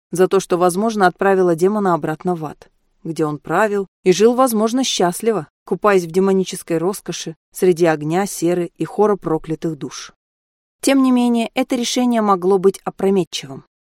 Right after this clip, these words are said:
Даже если отбросить все чувства, гнев мог быть полезен в моем поиске справедливости. У него наверняка были скрытые мотивы, чтобы присоединиться ко мне. И все же, когда я по-настоящему нуждалась в нем, он пришел.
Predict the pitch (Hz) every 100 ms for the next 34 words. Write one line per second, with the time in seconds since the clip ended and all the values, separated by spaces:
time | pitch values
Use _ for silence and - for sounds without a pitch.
0 | _ _ 180 202 185 190 185 196 185 175
1 | 185 - 170 - 185 - 277 - 156 -
2 | _ _ - 185 202 269 214 220 202 226
3 | - 254 226 165 165 165 156 165 160 190
4 | - 160 180 - - 185 185 170 147 131
5 | - - 147 _ _ _ _ _ _ -
6 | 202 196 202 202 208 220 208 185 175 170
7 | - 185 - 180 196 190 208 139 165 _
8 | - - 160 156 160 156 175 170 190 156
9 | - - 135 135 131 _ _ _ _ -
10 | 160 - 226 220 151 - _ - 208 208
11 | 226 220 214 - 220 196 - 180 170 156
12 | 147 226 220 - 156 143 143 _ _ _
13 | 170 160 180 180 - 175 143